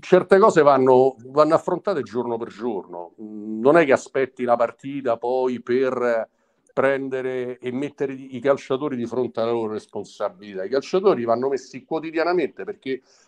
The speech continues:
se noi nel nostro lavoro quotidiano facciamo la cazzata, eh, qualcuno ci richiama all'ordine, cioè non è che aspetta, eh, l-, l-, l-, tre, quattro giorni per dirci: "Guarda che hai fatto questa cazzata". Il rilievo ti viene fatto immediatamente, quindi credo che anche se un calciatore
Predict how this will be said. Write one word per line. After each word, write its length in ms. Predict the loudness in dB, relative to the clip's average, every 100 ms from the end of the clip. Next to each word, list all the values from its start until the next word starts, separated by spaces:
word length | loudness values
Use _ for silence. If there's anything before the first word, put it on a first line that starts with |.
| _
se 240 | -6 2 4
noi 200 | 4 2
nel 120 | 2
nostro 440 | -2 -4 -4 -2
lavoro 380 | 0 2 0 0
quotidiano 800 | -4 -8 -8 -6 -4 -4 -6 -10
facciamo 460 | -10 -6 -2 0
la 100 | 0
cazzata, 760 | 0 -4 -10 -6 -6 -6 -12 -16
eh, 200 | -16 -8
qualcuno 420 | -4 -4 -2 -2
ci 100 | -2
richiama 260 | -2 -2 0
all'ordine, 560 | 0 0 0 -4 -8 -4
cioè 140 | -4
non 160 | 0 0
è 80 |
che 60 | -2
aspetta, 640 | -6 -8 -8 -6 -4 -4 -4 _ _ _
eh, 920 | -8 -6 -6 -4 -4 -6 -6 -10 -12
l-, 380 | -12 -12 -10 -8
l-, 120 | -8 -6
l-, 220 | -6 -8 0
tre, 180 | 4 6
quattro 340 | 6 6 2
giorni 380 | 2 0 -2 0
per 180 | -2 -2
dirci: 300 | -6 -10 -2
"Guarda 320 | 0 0 -2
che 80 | -4
hai 60 |
fatto 300 | -4 -4 -4
questa 360 | -6 -6 -6 -4
cazzata". 580 | -4 -8 -2 -2 -2 -8 _ _ _ -4
Il 140 | 0
rilievo 440 | 0 2 2 4 2
ti 80 | -4
viene 240 | -4 -4
fatto 300 | -4 -4 -6
immediatamente, 760 | -6 -6 -6 -4 -6 -8 -14
quindi 440 | -8 -4 -4 -4 -6
credo 300 | -4 -4 -4
che 100 | -2
anche 320 | -4 -6 -14
se 140 | 0
un 140 | 0 2
calciatore 760 | -2 -2 -4 -8 -8 -12 -16